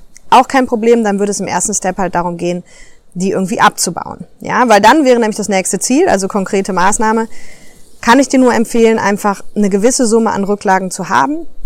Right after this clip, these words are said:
Also ich persönlich, bei mir sind es immer zwölf Monate und vor allem, ähm, also ich habe immer Geld für zwölf Monate, sowohl privat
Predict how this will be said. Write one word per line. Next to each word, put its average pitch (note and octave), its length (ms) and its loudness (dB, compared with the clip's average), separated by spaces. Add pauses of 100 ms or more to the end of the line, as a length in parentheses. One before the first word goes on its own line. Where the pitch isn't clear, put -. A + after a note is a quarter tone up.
(100)
Also G3+ 280 4
ich A3 180 -4
persönlich, A3+ 400 0
bei G#3+ 100 -2
mir G#3 140 0
sind G3+ 160 -4
es G3 140 -6
immer F#3 220 -4
zwölf A3 380 0
Monate A3 540 -2
und F#3 180 -4
vor F#3+ 140 -2
allem, F#3 340 0 (880)
ähm, F#3+ 220 0
also - 160 0
ich - 100 -4
habe G3+ 120 -2
immer C#4+ 400 4 (760)
Geld A3+ 280 4
für G3+ 160 -4
zwölf G3 340 0
Monate, C4+ 440 0 (760)
sowohl G#3+ 600 2 (600)
privat A3 580 2